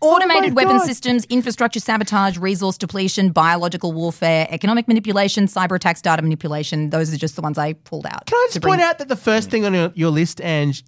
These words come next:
Speaker 2: is Skynet?
Speaker 1: Yep.
Speaker 2: Automated weapon systems in the sky killing us.
Speaker 1: <laughs> Well,
Speaker 2: Killer
Speaker 1: so,
Speaker 2: drones.
Speaker 1: so let me, let me explain.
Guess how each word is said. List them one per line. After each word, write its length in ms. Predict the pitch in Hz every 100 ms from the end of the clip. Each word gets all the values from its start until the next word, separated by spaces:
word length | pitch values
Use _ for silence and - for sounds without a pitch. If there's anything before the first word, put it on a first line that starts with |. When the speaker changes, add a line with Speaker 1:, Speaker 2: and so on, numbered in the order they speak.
| -
Speaker 2:
is 220 | 302 311
Skynet? 840 | - - 339 370 339 208 127 - -
Speaker 1:
Yep. 180 | 202 - -
Speaker 2:
Automated 500 | 330 330 311 311 285
weapon 300 | 302 302 254
systems 340 | 269 - 254
in 140 | 254 247
the 80 |
sky 720 | 302 - 269 262 233 175 185 240 _ _
killing 340 | 294 330 359
us. 460 | 269 113 262 294 339
Speaker 1:
<laughs> 20 |
Well, 460 | - 320 320 320 - -
Speaker 2:
Killer 420 | - - 339 359 302
Speaker 1:
so, 0 |
Speaker 2:
drones. 600 | 330 349 480 440 233 123
Speaker 1:
so 180 | 330 339 - -
let 160 | 285 349
me, 120 | 381 -
let 160 | 285
me 80 | 349
explain. 580 | 359 - 262 247 233 214